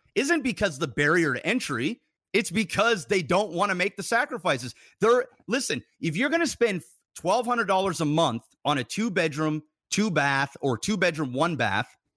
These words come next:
like the triplex I'm about to rent, I have two three-bedrooms and one two-bedroom. The three-bedroom is gonna be fifteen hundred dollars a month. The two-bedroom is gonna be fourteen hundred dollars a month.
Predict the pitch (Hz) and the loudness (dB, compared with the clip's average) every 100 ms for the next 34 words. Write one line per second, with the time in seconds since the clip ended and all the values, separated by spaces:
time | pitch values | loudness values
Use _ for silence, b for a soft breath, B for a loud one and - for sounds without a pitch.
0 | - 170 165 185 - 196 240 233 220 214 | -2 -2 0 -2 0 0 2 0 -2 -2
1 | 196 180 147 175 240 - _ - 165 156 | -2 -2 0 0 -2 -8 _ -6 -2 -2
2 | - - - 294 311 247 254 214 202 202 | -4 -6 2 2 2 -2 0 0 0 0
3 | 208 - 156 151 190 185 190 156 120 101 | -2 -2 -2 0 -2 -2 -4 -2 -2 -6
4 | 85 _ _ 151 - 226 285 254 254 226 | -12 _ _ -4 -2 0 2 2 0 -2
5 | 175 196 156 - 240 247 - 220 196 175 | -4 -2 -2 -4 -6 -4 -4 -2 -2 0
6 | 170 165 139 147 113 87 _ _ - 151 | 2 2 0 0 -2 -4 _ _ -2 -2
7 | - 269 240 254 247 226 160 175 151 - | 0 0 2 0 0 -2 -2 -2 -2 -2
8 | 202 202 202 180 170 160 160 143 151 113 | 0 0 -2 -2 2 2 2 0 0 -2